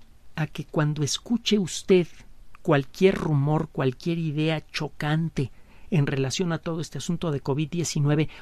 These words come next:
o en general sobre cualquier cosa, de política, de economía, etcétera, etcétera, s-, eh, en particular cuando están buscando hacerlo enojar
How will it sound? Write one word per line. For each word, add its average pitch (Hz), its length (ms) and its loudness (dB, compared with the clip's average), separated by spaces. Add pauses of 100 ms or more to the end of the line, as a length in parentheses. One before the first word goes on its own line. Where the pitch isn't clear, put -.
o 180 80 8
en 151 80 6
general 156 440 4 (260)
sobre 151 360 -2
cualquier 165 600 -4
cosa, 147 340 -2 (1200)
de - 80 0
política, 131 720 -2
de 139 80 -6
economía, 123 460 -6
etcétera, 135 380 -8
etcétera, 147 420 -8 (1120)
s-, - 200 -8 (680)
eh, - 560 -4 (180)
en 175 120 6
particular 214 480 4
cuando 220 180 4
están 208 260 2
buscando 202 600 2 (1700)
hacerlo 196 440 2
enojar 156 680 0